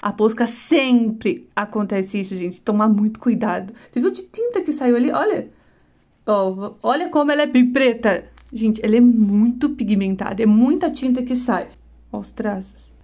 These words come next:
É uma delícia, gente, é uma delícia essa posca. Ai, eu adoro.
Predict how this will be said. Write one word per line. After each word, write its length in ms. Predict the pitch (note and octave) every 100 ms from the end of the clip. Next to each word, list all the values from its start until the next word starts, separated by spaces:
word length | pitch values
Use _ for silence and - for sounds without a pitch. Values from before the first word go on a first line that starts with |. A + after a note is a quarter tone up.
| -
É 40 | B3+
uma 160 | C4+
delícia, 1300 | D4 C#4 B3 D4 E4+ F#4 - D4 F4+ E4+ D4+ D4+ A3
gente, 240 | A3 B3+ B3
é 60 |
uma 120 | C4+ D4+
delícia 760 | D4+ A3+ C#4 D#4+ E4 D4 D4+
essa 240 | F4+ C#4+ C4+
posca. 640 | - B3+ A3+ A#3+ B3 B3+ B3
Ai, 240 | D4 F#4
eu 100 | G4
adoro. 720 | G4+ G4 C#4+ C4+ C4+ A#3+ A3